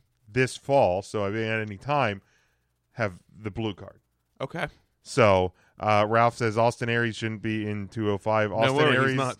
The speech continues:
Speaker 1: yeah, he's not. He doesn't work for W W E anymore, so, uh, problem solved. Um,
Speaker 2: Kind of a shame that Austin Aries couldn't knock off Neville, but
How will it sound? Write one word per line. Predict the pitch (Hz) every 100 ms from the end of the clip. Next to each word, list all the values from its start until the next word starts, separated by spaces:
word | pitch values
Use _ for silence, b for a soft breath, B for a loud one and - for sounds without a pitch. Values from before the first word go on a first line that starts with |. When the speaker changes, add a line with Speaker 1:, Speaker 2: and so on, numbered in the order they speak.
| b b -
Speaker 1:
yeah, | 113
he's | 120 113
not. | 135 110 117
He | 104
doesn't | 117 117
work | 123 117
for | 156
W | 131 120
W | 117 113 123
E | 143
anymore, | 113 92 85 82 -
so, | 98 92 b b b
uh, | 101 101 92 90 - _ _ -
problem | 101 92
solved. | 135 120 90 - b b b b b -
Um, | 127 120 113 98 87 _ _
Speaker 2:
Kind | 170
of | 143
a |
shame | 127 135 123 117
that | 113 107 _ _
Austin | 123 - 123
Aries | 113 113 104
couldn't | - 110 107
knock | 104 110
off | 107 -
Neville, | 107 107 107
but | 110